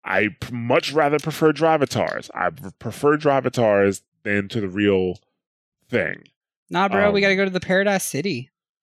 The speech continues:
Speaker 1: Because
Speaker 2: No, I'm kidding.
Speaker 1: Yeah. <laughs> I think
Speaker 2: <laughs>
Speaker 1: all the races were still single player,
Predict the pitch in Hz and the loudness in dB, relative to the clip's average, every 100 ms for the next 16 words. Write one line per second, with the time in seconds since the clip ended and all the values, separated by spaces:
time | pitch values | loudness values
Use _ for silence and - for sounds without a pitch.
0 | _ _ - 113 139 107 98 98 95 156 | _ _ -12 -4 0 4 4 4 4 2
1 | 160 180 160 170 190 143 127 131 135 139 | 0 -2 -2 -6 0 2 4 6 4 4
2 | 262 175 185 - - - - - 247 202 | 2 0 -2 -6 -10 -4 -2 2 2 4
3 | 160 139 120 95 113 208 - 120 107 110 | 2 0 -2 2 2 2 0 0 0 -2
4 | 107 - 120 120 117 135 147 170 175 185 | -2 -2 -2 -2 -4 -4 -4 -2 0 -2